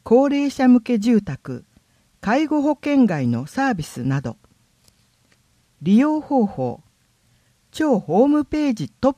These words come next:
プのバナーからアクセス。医療介護ネット、俵元が目印です。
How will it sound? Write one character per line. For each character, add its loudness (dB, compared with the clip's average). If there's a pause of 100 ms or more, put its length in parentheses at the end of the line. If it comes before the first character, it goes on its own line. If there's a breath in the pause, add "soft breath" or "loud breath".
プ -4
の 0
バ -2
ナ 0
ー -10
か -12
ら -12
ア -10
ク -16
セ -12
ス。 -20 (1600)
医 2
療 0
介 -2
護 2
ネ 6
ッ -2 (140)
ト、 -8 (1160)
俵 -2
元 2
が -6
目 0
印 -2
で -10
す。 -20